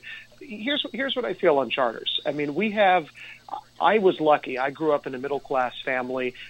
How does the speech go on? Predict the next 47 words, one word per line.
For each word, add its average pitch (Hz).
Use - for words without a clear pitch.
Um, 120
I 120
lived 131
in 135
a 123
district 143
in -
Nyack, 143
which 131
had 131
a 123
good 139
public 127
school 160
system, 156
and 143
I 160
feel 185
like 156
I 147
got 139
a 131
really 143
excellent 127
education. 120
Um, 139
but 190
if 185
the 185
district 190
I 156
was 147
in 151
did 143
not -
have, 180
you 202
know, 190
particularly 190
good 185
public 185
school 190
district, 208
as -
many 143
schools, 156
especially 151